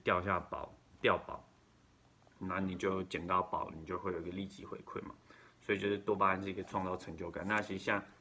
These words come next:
现代社会就是一个那个多巴胺有点失控的状态，就是所有的，就比如垃圾食物啊，就那个垃圾食物给那个跟，跟一根香蕉啊，一个，一个芭乐这种，这种东西，它给你带来的那种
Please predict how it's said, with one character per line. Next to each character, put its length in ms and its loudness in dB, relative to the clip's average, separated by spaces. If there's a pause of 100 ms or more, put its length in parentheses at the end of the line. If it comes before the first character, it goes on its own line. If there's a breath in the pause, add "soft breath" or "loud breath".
现 200 -2
代 160 4
社 200 0
会 140 2
就 160 -2
是 140 -2
一 20 -4
个 360 -4
那 120 -4
个 220 -4
多 180 -2
巴 140 2
胺 140 -2
有 100 -4
点 100 -8
失 260 -6
控 220 -8
的 80 -10
状 280 -6
态， 120 -6 (120)
就 100 -6
是 240 -6 (500 loud breath)
所 240 2
有 80 2
的， 60 -4 (140)
就 140 -2
比 80 -8
如 80 0
垃 120 4
圾 160 0
食 180 -8
物 220 -4
啊， 300 -8
就 160 -4
那 180 0
个 120 0
垃 120 2
圾 100 2
食 160 -6
物 100 -4
给 220 -8
那 140 -8
个 240 -8 (300 loud breath)
跟， 260 0 (180)
跟 180 -2
一 60 -6 (160)
根 160 0
香 300 -6
蕉 180 -4
啊， 280 -8
一 200 -14
个， 180 -6
一 80 -8
个 100 -4
芭 260 -4
乐 240 -2
这 100 -4
种， 160 -4 (480 loud breath)
这 60 -12
种 200 -2
东 160 -4
西， 120 -6
它 160 0
给 140 -6
你 140 -6
带 200 -2
来 100 -6
的 140 -6
那 160 -8
种 180 -8